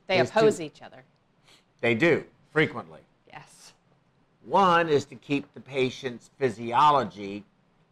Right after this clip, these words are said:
Speaker 2: within n-, limits normal enough to do no harm.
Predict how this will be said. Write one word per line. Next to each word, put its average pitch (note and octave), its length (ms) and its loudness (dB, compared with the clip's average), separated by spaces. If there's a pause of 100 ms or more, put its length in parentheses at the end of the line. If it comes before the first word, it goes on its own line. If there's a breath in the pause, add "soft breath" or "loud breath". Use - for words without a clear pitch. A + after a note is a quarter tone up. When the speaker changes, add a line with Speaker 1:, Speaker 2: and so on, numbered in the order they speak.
(100)
Speaker 2:
within C3 880 -4 (640)
n-, C3 580 -6 (100)
limits C3+ 960 -4
normal D#3+ 600 -2
enough C3+ 520 -2 (220)
to B2+ 80 -8
do B2 420 -4
no A#2 300 -2 (160)
harm. A2+ 500 0